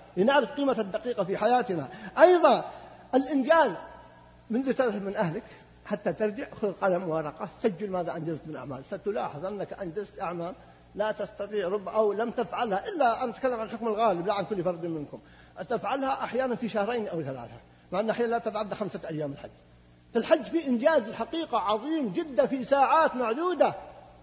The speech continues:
كل هذا تربية. أيضًا مسائل الجاهلية، عجيب، جاء الإسلام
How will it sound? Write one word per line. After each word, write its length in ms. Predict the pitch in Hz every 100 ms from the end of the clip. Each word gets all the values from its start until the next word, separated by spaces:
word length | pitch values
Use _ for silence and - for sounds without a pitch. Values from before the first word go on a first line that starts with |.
| -
كل 200 | 415 359
هذا 260 | 311 311
تربية. 520 | 269 320 320 294 233 285
أيضًا 400 | 359 269 170 - - - - - -
مسائل 560 | 190 202 240 269 233
الجاهلية، 760 | 226 180 202 185 185 180 160 135 - - - 175
عجيب، 480 | 156 269 269 170
جاء 220 | 151 262 240
الإسلام 640 | 240 - 233 254 220